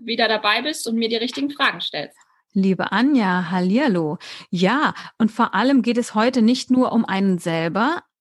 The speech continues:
Speaker 2: aber auch, wie kann ich mich selber und auch andere stärkenbasiert führen?
Speaker 1: So sieht's aus, ja.
Speaker 2: Was hast du denn da für Erfahrungen gemacht? Also erstmal muss man das ja mit sich selber klären, das ist ganz klar.
Speaker 1: Ja,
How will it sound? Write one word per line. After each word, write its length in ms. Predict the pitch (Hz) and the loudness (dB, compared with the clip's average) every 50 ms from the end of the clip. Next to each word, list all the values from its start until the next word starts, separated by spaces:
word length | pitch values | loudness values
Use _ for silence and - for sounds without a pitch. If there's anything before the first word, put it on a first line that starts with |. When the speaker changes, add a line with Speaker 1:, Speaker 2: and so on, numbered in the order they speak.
| _ _ | _ _
Speaker 2:
aber 340 | - 190 185 190 185 185 - | -2 0 2 2 0 0 2
auch, 520 | - 180 160 165 185 233 330 359 - - - - - - - - _ | 2 2 2 4 2 2 0 -2 -6 -12 -20 -20 -20 -20 -20 -12 _
wie 300 | - 175 185 240 285 277 | -2 2 4 4 4 4
kann 200 | - 240 226 202 | 2 2 2 2
ich 160 | 208 - - | 2 2 2
mich 200 | 202 202 - - | 0 0 0 -2
selber 520 | - 202 185 180 180 180 202 226 254 277 - - _ _ _ _ | 0 0 2 2 2 2 2 2 2 0 -2 -6 _ _ _ _
und 400 | - 294 349 392 381 - - - | 0 2 2 0 -2 -4 -6 -6
auch 220 | 170 175 - - - _ | -6 -6 -6 -8 -6 _
andere 760 | 196 202 254 320 349 285 214 185 175 185 180 208 240 285 339 349 302 _ _ _ _ _ _ _ _ _ | 2 2 4 4 4 4 4 2 0 0 0 0 0 0 -2 -6 -10 _ _ _ _ _ _ _ _ _
stärkenbasiert 880 | - - - - 190 175 - - 196 190 185 180 190 202 208 226 - | -12 -10 -4 -2 -2 -2 0 0 0 2 2 0 0 0 0 -2 -2
führen? 380 | - - 349 - - - - - _ _ _ _ _ _ _ _ _ _ _ | -6 -4 -2 -2 -2 -4 -6 -12 _ _ _ _ _ _ _ _ _ _ _
Speaker 1:
So 80 | - 220 | -20 -18
sieht's 220 | 214 240 240 240 | -18 -18 -18 -18
aus, 340 | - 226 254 240 202 - - | -18 -18 -16 -16 -18 -20 -20
ja. 260 | - 190 185 196 220 233 - _ _ _ - - - - - - - - - - - | -20 -20 -20 -20 -20 -20 -20 _ _ _ -20 -20 -18 -16 -16 -16 -16 -18 -14 -4 -2
Speaker 2:
Was 160 | 240 240 240 | 0 0 2
hast 160 | 302 285 - | 0 0 2
du 20 | |
denn 140 | 277 294 277 | 2 4 4
da 100 | 269 277 | 4 4
für 140 | 254 - - | 2 2 2
Erfahrungen 460 | - - - - 269 262 247 233 214 | 2 2 2 2 2 4 4 4 4
gemacht? 280 | 196 185 180 165 175 - | 4 4 2 0 0 -2
Also 160 | - 196 208 | -2 0 0
erstmal 280 | - 226 247 - 262 247 | 0 0 2 4 6 6
muss 180 | 240 254 254 | 6 4 4
man 180 | - 240 233 226 | 4 4 4 4
das 200 | 220 214 214 - | 4 2 0 2
ja 140 | 233 220 220 | 2 4 4
mit 200 | 214 214 202 - | 4 4 2 0
sich 140 | 214 196 - | -2 -2 0
selber 360 | - 196 180 175 160 156 - | 2 2 2 2 2 0 -2
klären, 380 | - - - 180 143 - 110 139 | -4 -4 -4 -2 -2 0 0 0
das 120 | 160 185 190 | 0 0 -2
ist 140 | 180 - - | -4 -4 -2
ganz 260 | 160 156 180 214 - | -2 -2 -2 -2 -4
klar. 420 | - - 185 151 - - 202 - - _ _ | -4 -4 -2 -2 -2 -4 -8 -10 -14 _ _
Speaker 1:
Ja, 220 | 208 208 208 - | -6 -6 -6 -6